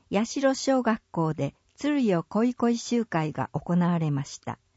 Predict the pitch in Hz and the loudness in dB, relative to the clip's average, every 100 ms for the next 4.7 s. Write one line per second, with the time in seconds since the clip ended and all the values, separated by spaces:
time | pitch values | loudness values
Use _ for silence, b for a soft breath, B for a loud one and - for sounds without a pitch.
0 | _ _ _ _ _ - - 269 285 262 | _ _ _ _ _ -10 0 0 2 4
1 | 254 240 240 - 214 226 - - 202 196 | 6 6 4 4 4 4 -2 -4 0 2
2 | 180 151 135 - _ _ _ _ - 180 | 4 2 0 -6 _ _ _ _ -4 -2
3 | - 269 285 - 254 240 247 - - 214 | 0 2 2 4 4 4 2 -2 -2 0
4 | 214 220 202 160 147 139 | 0 -2 0 0 -2 -4